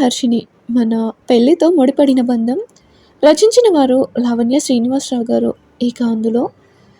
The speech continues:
నెక్స్ట్ ఎపిసోడ్‌లో ఏం జరిగిందో ఇప్పుడు చూద్దాం. అనామిక ఆవిడకి సమాధానం చెప్పకుండా వెళ్ళి మరొక ఫ్లవర్ వాజ్‌ని తీసుకుంటుంటే ఆవిడ వెళ్ళి కూతురు చేతిలో దానిని గుంజుకొని తీసుకుని,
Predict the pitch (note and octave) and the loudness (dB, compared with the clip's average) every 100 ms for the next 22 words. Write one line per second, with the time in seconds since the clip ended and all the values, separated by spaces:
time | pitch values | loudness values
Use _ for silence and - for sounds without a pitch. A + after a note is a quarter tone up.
0 | _ C#4+ D#4+ - A4+ F#4+ D#4 C#4+ B3 C#4+ | _ 0 0 2 2 2 2 2 2 0
1 | - C4 D4+ D4 B3 A#3+ C#4+ G#4+ D#4+ - | 2 0 0 0 0 0 2 2 0 -2
2 | A#3+ A3 A#3 G#3+ _ _ _ _ _ _ | -4 -2 -4 -6 _ _ _ _ _ _
3 | _ _ _ - C#4+ F#4 B4 G#4+ E4 D4+ | _ _ _ 0 2 4 2 2 2 2
4 | E4 - - A#3 B3 B3 B3+ - A3 C4 | 0 -4 -10 -8 -6 -6 -4 -4 -4 -4
5 | F4 F4+ D#4 D4 B3+ - A#3 B3 G4 _ | -2 -4 -2 -4 -4 -4 -2 -2 -4 _
6 | _ _ _ - C4+ D#4+ F#4+ D#4 E4 - | _ _ _ -6 0 2 2 2 -2 -4
7 | B3 A#3 A3+ C4 B3+ A#3 A3+ C4 G#4 E4+ | -6 -4 -4 -4 -4 -2 0 2 2 2
8 | D4+ C#4+ C4+ - A#3+ A#3 G#3+ A3 A3 - | 0 -2 -6 -6 -8 -6 -4 -4 -4 -8
9 | A3+ A#3 A3 A3 G#3+ A3+ C4+ F#4+ - _ | -10 -8 -6 -6 -4 -2 -2 -4 -10 _
10 | _ _ _ - F#4 A4+ A#4+ A4 E4 C#4+ | _ _ _ 0 2 4 2 2 0 0
11 | C4 A#3+ B3+ - A#3+ A#3+ A3+ A3 G#3+ G#3+ | -2 0 -2 -4 -6 -6 -6 -4 -4 -4
12 | D4 D#4 B3 A#3+ - _ A3+ A3+ - - | -4 -4 -4 -6 -8 _ -8 -6 -8 -10
13 | B3+ B3 | -8 -8